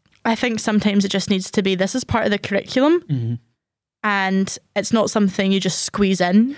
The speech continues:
Speaker 2: Well, I
Speaker 1: or
Speaker 2: think
Speaker 1: you push to the side and say, "Oh, do you know, I've, I've not done my number talk this week. Like, I'll, I'll just, I'll just do that instead of the art." I'm not saying one is more important than the other,
Speaker 2: Mm-hmm.
Speaker 1: but I think sometimes you need to say, "Right, okay, I didn't fit my number talk in this week.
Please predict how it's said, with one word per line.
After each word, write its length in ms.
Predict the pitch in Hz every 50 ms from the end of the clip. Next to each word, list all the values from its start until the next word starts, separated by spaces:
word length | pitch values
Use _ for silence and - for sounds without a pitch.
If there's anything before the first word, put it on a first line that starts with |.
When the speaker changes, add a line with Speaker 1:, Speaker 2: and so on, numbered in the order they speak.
| - - -
Speaker 2:
Well, 140 | - - -
I 40 | 214
Speaker 1:
or 40 |
Speaker 2:
think 100 | 202 202
Speaker 1:
you 80 | 208 208
push 240 | 202 - - 220 - -
to 80 | 208
the 60 | 202
side 300 | 196 - 190 190 196 196
and 100 | 208 208
say, 200 | - 208 202 196 - - - - - - - - -
"Oh, 360 | - 233 220 208 196 190 - -
do 120 | - - 220
you 20 |
know, 80 | 214 196
I've, 140 | 185 185 -
I've 120 | - - 208
not 160 | 214 196 -
done 180 | 220 208 202
my 100 | 196 185
number 280 | 185 185 180 190 185 196
talk 320 | - - 214 - - -
this 240 | - 214 185 - -
week. 180 | 220 196 - -
Like, 160 | 202 - -
I'll, 80 | 202 - _ -
I'll 120 | 202 180
just, 280 | - 208 180 - - - - -
I'll 100 | 208 202
just 180 | 165 190 - -
do 60 | 214
that 160 | 196 190 -
instead 220 | - 202 - 202 185
of 80 | 185
the 140 | - 202 190
art." 260 | 180 185 196 214 - - - - - - - - - - - _ _ _ _ _ _ _ _ _ _ _ _ _ _ _ _ _ _ 113 - - _ -
I'm 180 | 226 214 214
not 260 | 208 202 190 - - 208
saying 380 | - - 220 190 190 196 190
one 200 | 185 185 180 180
is 140 | 175 180 -
more 140 | 196 175 160
important 460 | 175 180 - 202 180 196 214 175 - - 202
than 180 | 208 208 202 202
the 100 | 202 202
other, 300 | 196 202 214 214 233 220
Speaker 2:
Mm-hmm. 280 | 185 139 120 113 110 107 - _ _ _ _ _ - - - 254
Speaker 1:
but 100 | 220 -
I 40 |
think 200 | 202 220 202 185
sometimes 340 | 185 - 190 190 202 185 190
you 60 | 190
need 60 | - 180
to 40 |
say, 120 | - - 185
"Right, 160 | 196 196 -
okay, 180 | 202 - 208 185
I 60 | 185
didn't 260 | 185 202 202 208 196
fit 140 | - 208 -
my 100 | 196 190
number 240 | 190 190 190 202 208
talk 240 | - 226 214 -
in 100 | 233 220
this 180 | 226 233 220 -
week. 260 | 240 240 - - -